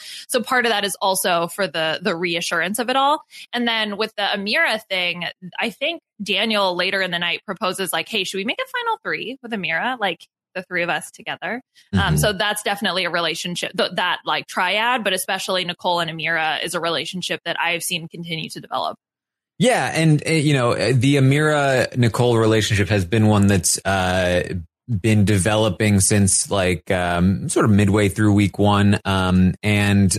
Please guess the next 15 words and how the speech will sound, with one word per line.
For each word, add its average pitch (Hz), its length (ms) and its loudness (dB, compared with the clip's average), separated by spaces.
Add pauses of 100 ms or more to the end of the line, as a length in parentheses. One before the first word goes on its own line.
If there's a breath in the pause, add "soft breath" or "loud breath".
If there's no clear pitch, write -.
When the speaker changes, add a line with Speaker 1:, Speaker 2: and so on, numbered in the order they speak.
Speaker 2:
also, 104 640 2
again, 95 540 2
Amira 104 480 4
was 95 220 2
the 95 100 2
one 92 300 4 (100)
to 90 380 4
bring, 101 720 4
uh, 87 540 0
Nicole 92 360 2
into 107 320 2
this 104 280 2
group 98 360 0
of 92 200 0
six, - 340 0